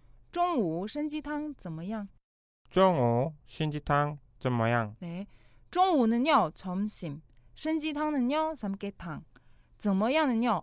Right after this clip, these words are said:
Speaker 1: 어때요? 라는 의문이요. 네, 그럼 우리 두 번째 문자는요. 장어가 더 먹고 싶은데요. 어, 요 문자 배웠죠. 예, 중국어로 更想吃鳗鱼.
Speaker 2: 更想吃鳗鱼.
Speaker 1: 그렇죠.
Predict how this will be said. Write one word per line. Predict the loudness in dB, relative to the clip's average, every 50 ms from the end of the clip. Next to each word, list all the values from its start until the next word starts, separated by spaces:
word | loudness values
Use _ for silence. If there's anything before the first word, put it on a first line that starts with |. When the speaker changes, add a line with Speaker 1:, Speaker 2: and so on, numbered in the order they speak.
| -6 -6
Speaker 1:
어때요? | -4 -4 -4 -4 -6 _ -8 -6 -6 -4 -4 -2 -2 -2 0
라는 | 0 -2 -2 -4 -4 -4
의문이요. | -6 -4 -4 -4 -6 -6 -6 -6 -6 -6 -8 -8 -10 -14 -20 -20 -20 _ _ -20 -20 _ _ _ -20 -20 -20 -14 -4
네, | 0 0 0 0 0 -8 -20 -16 -8
그럼 | -2 0 0 2
우리 | 2 0 -2
두 | -4 -6 -6 -4
번째 | -2 -2 -2 0 0 2 2
문자는요. | 2 2 0 0 -2 -2 0 0 0 0 -2 -2 -2 -4 -6 -10 -14 -20 _ _ _ _ _ _ _ _ _ _ -6
장어가 | -2 0 2 2 2 0 0 0 0 0 0 -2 -4
더 | -8 -6 -4 -2
먹고 | -2 -2 -2 -4 -6
싶은데요. | -8 -10 -12 -8 -6 -6 -6 -6 -6 -6 -4 -4 -4 -4 -6 -8 -12 -16 -20 -20 -20 -18 -12 -8
어, |
요 | -4 -2
문자 | -2 -2 -2 -4 -6
배웠죠. | -6 -8 -10 -10 -10 -10 -12 -12 -10 -10 -10 -12 -14 -20 -20 _ _ -20 -14 -12
예, | -12
중국어로 | -12 -10 -8 -8 -8 -8 -8 -10 -10 -8 -8 -8 -8 -10 -12 _ _ -20 -20 -20 -20 -8 -2
更想吃鳗鱼. | 0 0 0 0 0 -2 -2 -4 -4 -6 -10 -10 -8 -6 -6 -4 -4 -2 -2 -2 -2 -2 -2 -4 -6 -6 -6 -8 -10 _ _ _ _ _ _ _ _ _ _ 0
Speaker 2:
更 | 2 2 2 2
想 | 0 0 0 0 -2 -4
吃 | -4 -2 -2 0 0 0 -2 -4 -6 -10 -20 -14 -4
鳗 | 0 2 4 4 4 2
鱼. | 0 0 0 -2 -6 -8 -12
Speaker 1:
그렇죠. | -14 -16 -14 -12 -12 -12 -12